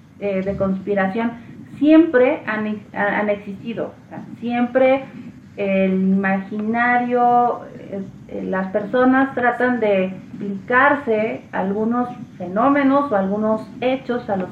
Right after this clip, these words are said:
cuales no tenemos claridad de dónde surgieron, quién los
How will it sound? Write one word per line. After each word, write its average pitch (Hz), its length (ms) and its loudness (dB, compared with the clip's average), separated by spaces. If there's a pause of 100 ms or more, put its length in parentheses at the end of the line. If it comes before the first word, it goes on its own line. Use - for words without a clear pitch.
cuales 220 400 4 (440)
no 233 440 2
tenemos 214 500 0 (360)
claridad 202 680 2
de 190 120 0
dónde 226 580 2
surgieron, 202 720 2
quién 254 160 0
los 285 140 6